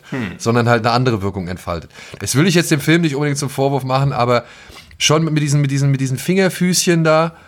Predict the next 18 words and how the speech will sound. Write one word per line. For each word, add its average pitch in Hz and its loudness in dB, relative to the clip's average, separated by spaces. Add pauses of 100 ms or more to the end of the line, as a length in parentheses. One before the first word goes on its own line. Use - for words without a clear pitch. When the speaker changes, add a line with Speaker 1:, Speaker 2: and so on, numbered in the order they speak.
(260)
Speaker 2:
oder 113 2
mit 120 0
diesen, 120 -2
mit 117 -4
diesen 113 -8
Zehenfüßen, 160 0 (600)
die 123 -2
da 127 4
auf, 117 -2 (220)
ja, 117 -8 (240)
diesen 120 -4
Knubbelgliedmaßen 143 0 (240)
rumlaufen, 143 0 (380)
das 143 0
hat 175 -2
mich 156 0
schon 151 0
echt, - -4